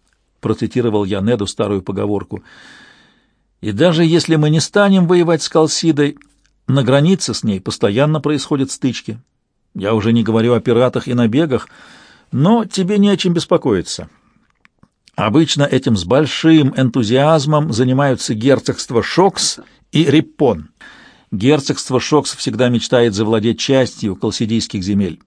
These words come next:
Ну, постепенно разговор перешёл к более безопасным и прозаическим новостям.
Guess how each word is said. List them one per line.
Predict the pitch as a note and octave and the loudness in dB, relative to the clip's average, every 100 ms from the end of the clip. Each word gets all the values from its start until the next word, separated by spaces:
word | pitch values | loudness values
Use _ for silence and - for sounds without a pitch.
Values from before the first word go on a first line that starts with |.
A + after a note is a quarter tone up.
| _ _ _ _ _ _ _ _ - | _ _ _ _ _ _ _ _ -14
Ну, | C#3 | -12
постепенно | D#3+ C3 C#3+ B2+ A#2 G2+ | -10 -6 -4 0 2 2
разговор | F2+ G#2 G#2+ F#2+ | 0 2 2 0
перешёл | G#2 G2 - F#2+ | -2 -2 -2 -2
к | |
более | E2+ G2+ F#2 F2+ | -2 -2 -2 -4
безопасным | F#2 F#2+ A#2 G#2+ - F2+ E2 - - | -4 -4 -4 -4 -4 -8 -8 -12 -10
и | F#2 | -8
прозаическим | D#2+ G2+ E2 F2+ F3+ - - F3+ | -6 -6 -4 -2 -2 -2 -4 -2
новостям. | E3 E3 - E3+ D#3 | 0 -2 -2 -2 -2